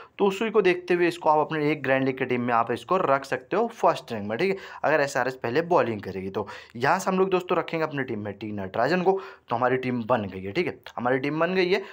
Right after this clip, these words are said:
हमने यहाँ पर एसआरएच के फेवर में टीम बनाया हुआ, पंजाब के फेवर में नहीं बनाया हुआ। पंजाब के पाँच प्लेयर है,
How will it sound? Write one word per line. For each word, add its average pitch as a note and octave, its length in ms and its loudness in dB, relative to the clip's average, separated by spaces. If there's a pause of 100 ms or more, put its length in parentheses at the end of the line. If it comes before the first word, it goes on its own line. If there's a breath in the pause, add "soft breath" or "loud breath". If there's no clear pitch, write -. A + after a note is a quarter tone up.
(160 loud breath)
हमने F#3 160 2
यहाँ F#3+ 120 4
पर D#3+ 140 2
एसआरएच C#3 420 2
के C#3 80 -2
फेवर B2+ 220 0
में C3 120 0
टीम C#3 160 0
बनाया C3 200 2
हुआ, C3+ 180 4
पंजाब A#2 400 0
के B2+ 60 -4
फेवर B2+ 220 2
में B2 100 0
नहीं C#3+ 140 -2
बनाया C#3+ 200 2
हुआ। D#3 140 2
पंजाब C3+ 320 2
के - 120 -10
पाँच C#3+ 200 2
प्लेयर D#3 240 4
है, A3+ 100 0